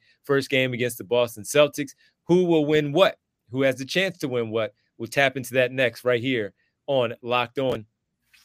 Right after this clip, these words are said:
seventy-sixers. I gotta tell you, though, these days, every new potential hire can feel like a high-stakes wager for a small business. We know things have been tight. We understand how things were in twenty twenty,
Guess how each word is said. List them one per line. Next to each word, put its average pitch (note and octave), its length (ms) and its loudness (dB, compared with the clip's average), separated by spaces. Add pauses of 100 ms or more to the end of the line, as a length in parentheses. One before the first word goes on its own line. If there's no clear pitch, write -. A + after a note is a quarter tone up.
(180)
seventy-sixers. F3 800 2 (360)
I G#3+ 80 -2
gotta B3+ 180 4
tell A3+ 220 2
you, A3+ 80 0
though, D3 140 4
these G3+ 260 -2
days, F#3 420 4
every F#3+ 240 -2
new F#3 160 -2
potential E3 500 0
hire D3 440 0 (380)
can C#3 120 -2
feel D#3+ 480 2
like C#3 260 -2
a B2 120 -4
high-stakes D3+ 800 -4
wager C3 480 -4 (320)
for D3 240 0
a B2 40 -6
small C3+ 380 0
business. A#2 460 -6
We A#2 80 -10
know C#3 180 -4
things D3 300 -6
have C3 100 -10
been A#2 160 -10
tight. E3 380 -2
We A#2 160 -8
understand D3 500 -8
how B2 120 -6
things A#2 280 -12
were D3+ 240 -2
in C3 80 -6
twenty A#2+ 300 -10
twenty, D#3+ 400 -6